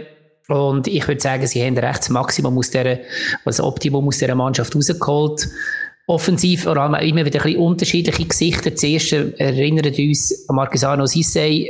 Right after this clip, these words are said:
wo die ganze Liga gerockt haben. Nachher plötzlich kommt irgendwann ein Gnonto hinterführen oder ein Polero. Äh, von dem her eben, die Mannschaft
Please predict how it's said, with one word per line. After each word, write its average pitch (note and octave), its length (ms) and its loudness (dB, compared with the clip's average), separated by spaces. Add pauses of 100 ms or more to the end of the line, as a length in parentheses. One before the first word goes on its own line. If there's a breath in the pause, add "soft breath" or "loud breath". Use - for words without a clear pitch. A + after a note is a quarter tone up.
wo D3 400 2
die - 160 -8
ganze C#3+ 340 -2
Liga D3 240 0
gerockt C#3 400 -2
haben. C3+ 120 0
Nachher C3 200 -2
plötzlich C#3 300 -2
kommt C#3 220 0
irgendwann C3+ 300 0
ein B2+ 60 -8 (440 loud breath)
Gnonto D3+ 460 0
hinterführen D3 520 0
oder C3+ 140 0
ein B2+ 120 -2
Polero. C#3+ 600 0 (640 loud breath)
Äh, B2 440 0 (120)
von C3+ 160 -4
dem C#3 160 2
her C3+ 100 0
eben, D#3+ 180 0
die C3+ 100 0
Mannschaft C#3 440 -2